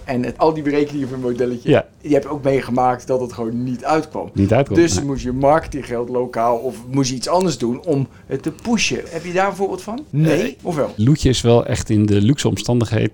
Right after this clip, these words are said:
Speaker 2: denk ik, dat het merk gewoon, gewoon sterk is en echt
Speaker 1: Ja.
Speaker 2: geladen is. En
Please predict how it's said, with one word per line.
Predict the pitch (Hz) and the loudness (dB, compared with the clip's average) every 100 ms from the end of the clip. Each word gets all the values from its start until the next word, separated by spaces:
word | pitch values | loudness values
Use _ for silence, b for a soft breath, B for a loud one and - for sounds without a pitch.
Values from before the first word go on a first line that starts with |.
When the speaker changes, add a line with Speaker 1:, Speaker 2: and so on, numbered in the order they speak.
| _ | _
Speaker 2:
denk | - 113 113 | -6 -4 -2
ik, | 107 | -2
dat | 104 101 | -2 -2
het | 98 95 | -2 0
merk | 110 117 113 | 0 0 -4
gewoon, | 113 110 117 - | -2 0 0 -4
gewoon | - - - 92 | -10 -12 -6 -6
sterk | - - 127 113 | -4 0 2 2
is | 92 98 | -2 -4
en | - - | -6 -2
echt | 117 | 0
Speaker 1:
Ja. | 113 | 2
Speaker 2:
geladen | 101 92 98 82 78 | 4 4 2 0 0
is. | 131 - - b b b _ | -2 -4 -16 b b b _
En | - 104 107 | 0 2 2